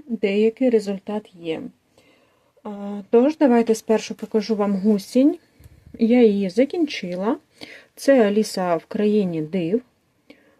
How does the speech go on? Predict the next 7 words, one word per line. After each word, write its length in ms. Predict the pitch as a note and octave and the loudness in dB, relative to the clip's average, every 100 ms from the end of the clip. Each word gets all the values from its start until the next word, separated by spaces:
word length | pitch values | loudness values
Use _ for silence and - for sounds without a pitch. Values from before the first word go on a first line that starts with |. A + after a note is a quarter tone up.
| _ | _
Ось 240 | B3 D4 | 0 0
так 320 | - F3+ D#3 _ _ _ G3 | -2 -8 -8 _ _ _ -2
гусінь 440 | A3 - E3 E3+ - | 0 -2 -10 -16 -4
виглядає. 720 | A3 B3+ D4+ F#3 E3 E3 E3 | -2 0 0 0 0 -2 -2
Тут 280 | - D#4 - | -4 -2 2
є 100 | A3 | 2
трошки 640 | A3 A3 G#3 - F#3 F#3 | 4 2 2 -8 -10 -10